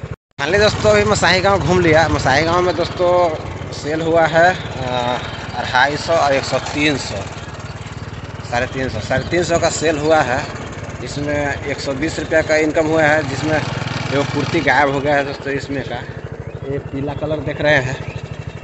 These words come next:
ये ऐसा ही color का दो था, तो दो देख करके जो है ना, एक दबा दिया है,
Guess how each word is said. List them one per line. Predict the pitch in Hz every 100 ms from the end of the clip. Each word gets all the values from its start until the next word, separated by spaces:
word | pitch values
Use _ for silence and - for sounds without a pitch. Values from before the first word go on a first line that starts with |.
| -
ये | 135 143 -
ऐसा | 135 127
ही | 127
color | 151 151
का | 147 147
दो | 131 143
था, | 131 107 95 - - - -
तो |
दो | - 147
देख | 147 151
करके | - 143
जो | 156
है | 160
ना, |
एक | 143 143 143
दबा | 127 123 117
दिया | 104
है, | 101